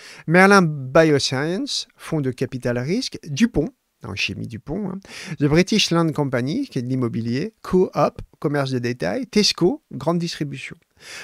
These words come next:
Le groupe de presse Trinity Mirror, P L C. Des parrains qui marquent une parenté évidente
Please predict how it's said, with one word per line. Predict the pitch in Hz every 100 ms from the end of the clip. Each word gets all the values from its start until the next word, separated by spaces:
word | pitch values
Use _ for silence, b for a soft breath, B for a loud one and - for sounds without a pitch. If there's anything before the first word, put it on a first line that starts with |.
| 151
Le | 180
groupe | 196 196
de | 180
presse | - 160 147
Trinity | - 190 175 -
Mirror, | 139 120 139 175
P | -
L | 117 -
C. | - - _ _ _ _ -
Des | 147
parrains | 147 143 151 202
qui | 175
marquent | 165 180
une | 160
parenté | 139 143 135 147 135 156
évidente | 139 120 127 -